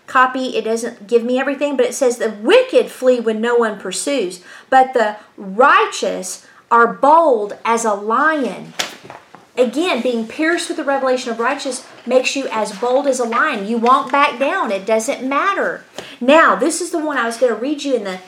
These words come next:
New King James. I'm reading it in the English Standard Version, Revelation twenty-one eight.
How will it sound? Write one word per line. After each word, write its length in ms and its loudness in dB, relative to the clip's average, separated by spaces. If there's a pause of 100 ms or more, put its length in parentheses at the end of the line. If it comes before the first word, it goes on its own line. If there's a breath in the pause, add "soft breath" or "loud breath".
(260 loud breath)
New 140 2
King 260 -2
James. 340 -2
I'm 160 -4
reading 320 0
it 180 -6 (140)
in 140 -4
the 100 0
English 480 -2
Standard 360 -2
Version, 440 0
Revelation 560 -2
twenty-one 520 -2
eight. 160 -2